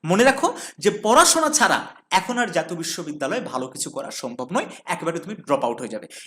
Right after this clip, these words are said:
এজন্য বছরের শুরু থেকে সতর্কতার সহিত গুরুত্ব দিয়ে ডিসিপ্লিন মেনে পড়াশোনা করতে হবে। শিক্ষার্থী বন্ধুরা, জাতীয় বিশ্ববিদ্যালয়ের প্রত্যেকটা শিক্ষাবর্ষের প্রত্যেকটা ডিপার্টমেন্টেরই আমাদের বিভিন্ন প্রাইভেট ব্যাচ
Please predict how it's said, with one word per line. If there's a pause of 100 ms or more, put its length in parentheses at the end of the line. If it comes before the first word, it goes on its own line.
এজন্য
বছরের
শুরু
থেকে (220)
সতর্কতার
সহিত (180)
গুরুত্ব
দিয়ে (260)
ডিসিপ্লিন
মেনে (160)
পড়াশোনা
করতে
হবে। (220)
শিক্ষার্থী
বন্ধুরা, (400)
জাতীয়
বিশ্ববিদ্যালয়ের
প্রত্যেকটা
শিক্ষাবর্ষের
প্রত্যেকটা
ডিপার্টমেন্টেরই (180)
আমাদের
বিভিন্ন
প্রাইভেট
ব্যাচ